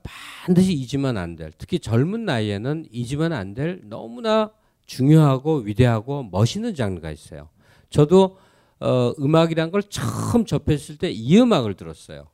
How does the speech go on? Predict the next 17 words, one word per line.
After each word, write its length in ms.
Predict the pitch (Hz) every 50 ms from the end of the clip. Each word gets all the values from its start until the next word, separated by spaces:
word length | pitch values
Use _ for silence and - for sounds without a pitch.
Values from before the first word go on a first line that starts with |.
| _
그리고 540 | _ 127 127 135 147 185 180 131 90 - - _ _ _ _ _ _ _ _
죽을 340 | - - - 147 175 233 233
때까지 400 | 233 226 214 220 202 190 175 180
난 180 | 175 175 165 135
이 180 | 117 139 160
음악만 420 | 165 170 170 156 156 151 147 143 131
들으리라고 680 | 127 120 117 120 113 113 104 104 101 107 147 175 175 -
아주 180 | - 135 160 208
결심을 640 | - - - 131 139 180 175 - 294 302 294 262
했었어. 540 | 180 135 - - 104 - - - 98 87 - _ _ _ _ _ _ _ _
그러다가 420 | - 127 120 123 123 120 131 135
변절을 460 | - - 110 104 110 107 120 107 113
하고 440 | 117 110 92 101 110 107 107 101 98 - - _ - _ _
여기저기 560 | 95 104 110 127 120 127 117 117 113 107 104 - - _ _ _
섭렵을 500 | - - 180 180 170 156 143 127 123 131
한 140 | 143 160 160
거지만 680 | 147 123 98 113 110 120 151 165 151 120 98 80 78